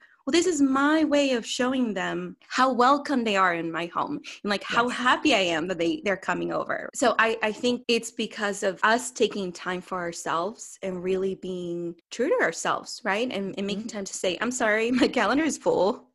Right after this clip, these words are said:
Speaker 1: with
Speaker 2: Mm-hmm.
Speaker 1: myself <laughs>
Speaker 2: <laughs> Yeah.
Speaker 1: and other things, but, um, I'm gonna say no."
Speaker 2: I totally, I, yeah, it's not like I don't still have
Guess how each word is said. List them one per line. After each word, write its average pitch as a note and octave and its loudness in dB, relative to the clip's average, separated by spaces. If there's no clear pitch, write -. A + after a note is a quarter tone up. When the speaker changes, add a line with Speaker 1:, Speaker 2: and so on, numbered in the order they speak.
Speaker 1:
with G3 -6
Speaker 2:
Mm-hmm. B3+ -2
Speaker 1:
myself F#4+ 0
<laughs> - -20
Speaker 2:
<laughs> - -8
Yeah. F4+ 6
Speaker 1:
and C4+ 0
other D4+ 8
things, F#4 -2
but, - 4
um, G#3 0
I'm A3+ -2
gonna A#3+ 2
say F#3+ 0
no." - -4
Speaker 2:
I E4+ 6
totally, D#4+ 6
I, C4+ 2
yeah, C#4+ 4
it's B3 0
not C#4 -2
like C#4+ -6
I B3 2
don't G3+ -2
still F#3+ -2
have F3+ 0